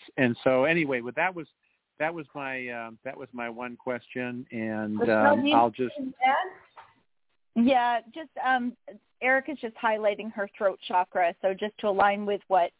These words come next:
Speaker 3: Denise said, it's, um, the opportunity for her to speak her truth. So, you know, that's what this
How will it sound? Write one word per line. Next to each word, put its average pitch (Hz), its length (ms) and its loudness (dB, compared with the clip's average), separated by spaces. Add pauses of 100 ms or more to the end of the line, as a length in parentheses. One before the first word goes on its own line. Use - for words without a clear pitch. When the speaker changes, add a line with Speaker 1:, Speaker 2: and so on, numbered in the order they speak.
(360)
Speaker 3:
Denise 240 400 4
said, 190 220 4 (120)
it's, 202 200 -6 (180)
um, 180 320 0
the 220 120 0
opportunity 226 640 -4
for 190 100 -6 (100)
her 196 200 -6 (140)
to 180 280 -6 (500)
speak 285 280 0
her 220 200 0
truth. 185 240 -4 (160)
So, 190 320 4 (240)
you 233 120 -6
know, 196 240 0 (440)
that's 233 220 2
what 233 140 -6
this 220 120 -4